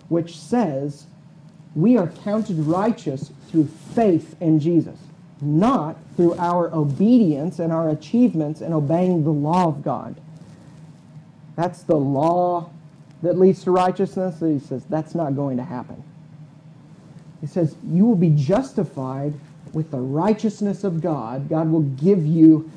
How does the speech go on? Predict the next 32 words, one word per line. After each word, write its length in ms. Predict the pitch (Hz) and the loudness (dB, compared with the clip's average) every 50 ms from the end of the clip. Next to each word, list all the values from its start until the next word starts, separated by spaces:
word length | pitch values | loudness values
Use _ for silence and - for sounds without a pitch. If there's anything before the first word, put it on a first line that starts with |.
| - - - | -18 -8 -4
his 160 | 165 170 151 | -2 0 0
righteousness 680 | 147 156 160 160 165 160 160 160 151 139 151 147 139 - - | 0 0 0 -2 -2 -4 -6 -8 -8 -8 -8 -8 -8 -6 -4
through 140 | 185 185 | -4 -4
faith 440 | - - - 180 165 151 151 151 - - | -4 -4 -4 -2 -2 -2 -4 -6 -10 -6
in 180 | 160 156 156 143 | -4 -4 -4 -2
Jesus. 560 | 147 202 226 214 147 113 - - - - - - - - - - - - - - - - - - - - - - - - | -4 -4 -4 -6 -6 -8 -14 -18 -20 -20 -20 -20 -20 -20 -20 -20 -20 -20 -20 -20 -20 -20 -20 -20 -20 -20 -20 -20 -20 -14
So 160 | - - 190 | -6 -2 0
what's 240 | 170 175 208 208 - | 0 0 0 -2 0
ironic 640 | 226 190 175 160 156 170 214 247 262 240 175 - | 0 2 4 4 4 4 4 4 2 0 0 0
in 120 | 196 175 165 | 0 0 0
verse 240 | 156 170 165 160 - | 0 0 -2 -2 -4
sixteen 600 | - 175 165 - - - 202 214 220 196 160 156 | -4 -6 -6 -6 -6 -2 0 2 2 2 2 2
when 100 | 160 165 | 0 0
he 80 | 170 | -2
says, 320 | 156 - - 165 156 147 131 | -4 -4 -2 -2 -2 0 0
"They 160 | 147 170 190 | 0 0 0
have 160 | 185 160 147 | 0 0 -2
not 300 | 160 170 180 190 - - - | -2 -2 -2 -4 -6 -6 -6
all 300 | 160 165 165 165 165 165 | -2 -2 0 0 -2 -2
obeyed 800 | - 160 151 147 131 123 117 - - 170 170 185 208 208 170 156 | -2 -2 -2 -2 -4 -6 -8 -4 -2 0 2 4 2 2 2 0
the 100 | 147 160 | -2 -4
gospel," 640 | 160 139 143 151 160 156 - - - 123 120 113 - - - - - - - - - - - - - | -4 -4 -4 -6 -8 -8 -10 -14 -16 -14 -14 -12 -14 -14 -16 -18 -20 -20 -20 -20 -20 -20 -20 -18 -18
that's, 220 | - - - - | -18 -18 -18 -18
that's 280 | - - 180 185 185 - | -10 -6 -6 -4 -2 -2
another 340 | 185 165 170 180 180 190 | -2 -2 0 0 2 2
way 200 | 180 160 170 165 | 4 4 2 0
to 140 | 160 - 160 151 | -2 -4 -6 -8
say 240 | - - 165 160 | -4 -2 -2 -2
they 240 | 160 - 156 180 190 | -2 -2 -2 -2 -2
have 160 | 185 170 143 | -2 -2 -2
not 400 | 151 156 160 170 196 233 233 - - | -2 -2 0 -2 -4 -6 -8 -10 -10
all 440 | - 165 170 170 165 160 156 151 143 | -8 -6 -4 -2 0 0 -2 -2 -4